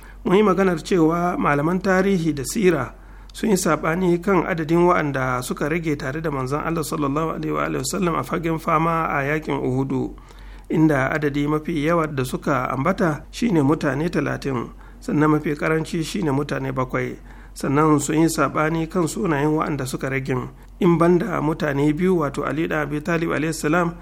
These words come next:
da kuma Abu Dujana al-Ansari, wanda ya yi shahada a gaban manzon Allah sallallahu alaihi wa sallam daga baya. Mun ga yadda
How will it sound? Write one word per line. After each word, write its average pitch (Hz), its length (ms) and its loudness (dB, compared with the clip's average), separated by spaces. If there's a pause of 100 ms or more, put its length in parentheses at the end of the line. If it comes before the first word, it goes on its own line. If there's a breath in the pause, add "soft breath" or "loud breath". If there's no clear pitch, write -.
(140 loud breath)
da 151 120 -4
kuma 151 460 2
Abu 139 260 0
Dujana 160 500 -2
al-Ansari, 127 800 -2 (320 loud breath)
wanda 127 240 -4
ya 127 240 0
yi 156 80 2
shahada 151 420 0
a 127 60 0
gaban 127 240 -2
manzon 135 300 0
Allah 156 220 0
sallallahu 143 520 0
alaihi 139 200 0
wa 143 280 -2
sallam - 300 -2
daga 135 160 -4
baya. 127 460 -2 (160)
Mun 202 200 6
ga 214 240 4
yadda 147 640 2